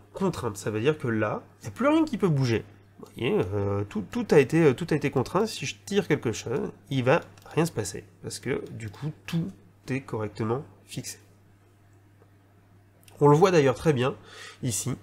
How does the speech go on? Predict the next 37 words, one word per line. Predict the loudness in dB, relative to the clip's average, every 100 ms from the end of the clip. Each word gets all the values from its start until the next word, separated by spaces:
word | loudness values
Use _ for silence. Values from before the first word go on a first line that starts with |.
| -16 _ _ _ _ _ _ _ -20 _ -8
Il | -4
nous | 0
met | 0 -2 -4
esquisse | -2 -2 -8 -8 -8 -4
entièrement | -6 -2 0 2
contrainte | 0 -4 -6 -8 -12 -16 -8
et | -4
résolue | -4 -4 -2 -2
en |
zéro | -2 -4 -6
seconde. | -8 -8 -8 -8
Ça |
veut | -10
dire | -10 -10
que | -10
voilà, | -12 -12
il | -14
a |
été | -12 -12
très | -6 -2
rapide | -2 -2 -16
pour | -6 -4
le, | -4
pour | -2 2
le | 2
résoudre. | 0 -10 -18 _ _ -20 -18 -16 -16 -18 -20 -8
Eh | 4
bien, | 6 6
on, | 2 -2 -14 _ _ _
on | 0 6
a | 6
notre | 6
esquisse | 2 -2 -4 -4 0
là, | -2
c'est | 0 -6
très | -4 0
bien. | 2